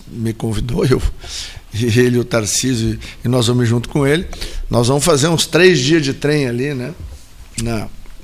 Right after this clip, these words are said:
na ferrovia Norte-Sul, né? Vamos sair ali, é, provavelmente, né, é, ali do Goiás, né, e vamos subir, né?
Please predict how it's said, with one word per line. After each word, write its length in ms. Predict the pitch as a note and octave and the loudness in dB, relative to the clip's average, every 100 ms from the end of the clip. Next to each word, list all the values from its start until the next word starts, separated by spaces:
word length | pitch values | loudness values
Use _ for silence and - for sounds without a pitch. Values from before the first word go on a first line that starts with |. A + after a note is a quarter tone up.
| A2 - - - - - - - - - | -14 -14 -18 -18 -20 -20 -20 -16 -12 -2
na 160 | A2+ | 2
ferrovia 420 | B2 B2 A#2+ A2+ A#2 | 4 4 4 2 2
Norte-Sul, 560 | A#2 A#2 - C3 E3 - - - - | 0 -2 -4 -2 -4 -8 -16 -16 -14
né? 160 | G#2+ B2+ - - - - - - | -12 -12 -14 -20 -20 -20 -16 -4
Vamos 200 | A#2+ A#2 | 0 2
sair 240 | C3 B2 | 4 4
ali, 480 | A#2 A#2 B2 A2+ A2 - - | 4 4 4 2 -4 -12 -12
é, 340 | C3+ A#2+ A#2+ - | -8 -6 -4 2
provavelmente, 960 | A#2 G#2+ B2 A#2 A2 A#2 B2 A2 - A#2 G#2 | 2 4 2 2 0 2 0 0 -2 -4 -6
né, 600 | G#2+ A2+ A2+ A2+ A#2 A#2 A#2 - - | -8 -6 -4 -4 -6 -10 -14 -20 -16
é, 220 | B2+ B2 A2+ | -8 -6 -2
ali 160 | A#2+ A#2 | 2 2
do 100 | B2 | 2
Goiás, 480 | C3 B2+ C3+ F3 C#3 | 2 4 4 2 2
né, 140 | D3+ | 0
e 20 | |
vamos 220 | C3+ D#3 | 0 0
subir, 300 | - D#3 A#2 - - - | -2 -4 -6 -8 -16 -20
né? 120 | - | -18